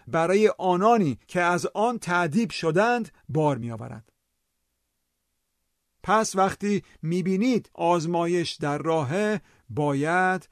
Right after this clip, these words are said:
روحیهٔ شاد داشته باشید، چون چشم انتظارید که خداوند کار تکمیل کنندهٔ خودش رو از طریق اون آزمایش به انجام برسونه.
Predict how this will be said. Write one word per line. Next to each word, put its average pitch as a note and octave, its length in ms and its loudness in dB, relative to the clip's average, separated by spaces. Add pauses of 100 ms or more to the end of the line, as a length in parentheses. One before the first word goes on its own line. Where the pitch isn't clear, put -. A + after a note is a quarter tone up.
(180)
روحیهٔ C#3+ 640 -4
شاد C#3 340 -4
داشته A#2+ 360 -10
باشید، A2+ 340 -10 (280)
چون G3 540 2 (320)
چشم - 400 -4
انتظارید F#3 720 0
که G3+ 140 -2
خداوند D#3+ 680 0 (260)
کار G3+ 420 4
تکمیل D#3+ 500 -6
کنندهٔ E3 600 -2
خودش G3+ 520 2
رو D3+ 280 0 (180)
از D3 240 -8
طریق D3+ 300 -6
اون G#3+ 280 0
آزمایش F3+ 920 0
به D#3 140 -6
انجام D3 500 2
برسونه. B2 520 -6